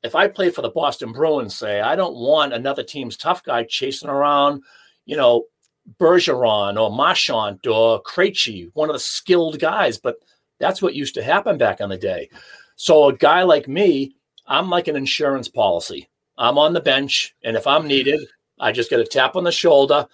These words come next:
"Hey, right over there, number nineteen, he's running around like a jerk.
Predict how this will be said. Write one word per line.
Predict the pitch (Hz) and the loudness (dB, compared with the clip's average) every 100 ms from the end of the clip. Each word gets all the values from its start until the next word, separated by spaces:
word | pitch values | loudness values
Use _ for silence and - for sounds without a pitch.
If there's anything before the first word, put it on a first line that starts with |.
| _ _ _ | _ _ _
"Hey, | 156 143 113 _ | 2 2 0 _
right | 151 151 | -2 0
over | 156 160 | 0 0
there, | 156 139 117 | 0 2 2
number | 127 143 | 0 -2
nineteen, | 139 139 135 147 131 113 98 | 0 -2 -4 -6 -8 -8 -8
he's | 139 131 | -10 -6
running | 135 147 156 | -2 0 2
around | 156 156 151 | 4 4 4
like | 143 143 | 2 -2
a | |
jerk. | 135 127 113 113 | -4 0 2 0